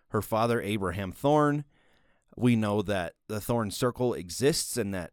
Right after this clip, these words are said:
potentially there's people out there who are interested in the demise of Alexandra Quick.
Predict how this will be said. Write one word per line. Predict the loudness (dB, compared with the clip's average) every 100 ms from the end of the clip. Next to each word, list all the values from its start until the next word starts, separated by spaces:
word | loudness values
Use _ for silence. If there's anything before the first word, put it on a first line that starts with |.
| _
potentially | -6 -4 -4 -2 -2
there's | -2 -4
people | -4 -4 -2
out | -4 -4
there | -4 -4
who | -4 -6 -6
are | -6 -6
interested | -8 -10 -10 -8 -6
in | -6 -8 -10
the | -10
demise | -8 -6 -6 -6 -6 -8
of | -8
Alexandra | -6 -6 -6 -10 -10
Quick. | -14 -2 -2 -2 -14